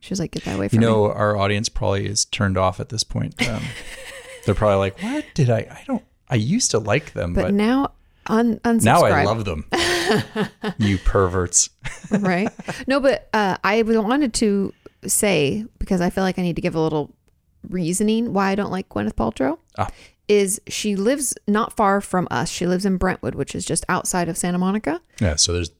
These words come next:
Speaker 2: where we live, where the poor people live. And then
Speaker 1: Mm.
Speaker 2: on the other side of these giant hedges.
Speaker 1: Yeah, people will even be like,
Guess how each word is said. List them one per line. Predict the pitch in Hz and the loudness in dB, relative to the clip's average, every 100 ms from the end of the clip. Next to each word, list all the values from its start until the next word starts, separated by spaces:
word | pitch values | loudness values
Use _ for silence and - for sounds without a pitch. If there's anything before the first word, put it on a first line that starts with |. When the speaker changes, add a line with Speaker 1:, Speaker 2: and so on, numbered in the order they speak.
| _ _ - | _ _ -4
Speaker 2:
where | 92 | -2
we | 82 107 | 0 0
live, | 82 87 | -2 -4
where | 104 | -6
the | 80 | -4
poor | - 90 | -4 -4
people | - - | -4 -6
live. | 78 87 - | -4 -4 -2
And | 101 95 | -2 2
then | 160 240 214 160 151 156 | 2 4 4 2 0 -4
Speaker 1:
Mm. | - - - | -10 -12 0
Speaker 2:
on | - | 4
the | 110 | 6
other | 127 | 6
side | - 139 | 4 2
of | 110 | -2
these | 98 90 | -4 -4
giant | - 98 98 | -2 -2 -2
hedges. | - - 120 107 95 90 190 | -4 -2 0 -2 -6 -6 -6
Speaker 1:
Yeah, | 170 160 | -6 -2
people | 254 247 | 0 4
will | 233 | 4
even | 208 190 | 4 2
be | 180 | 2
like, | 180 165 | 0 -2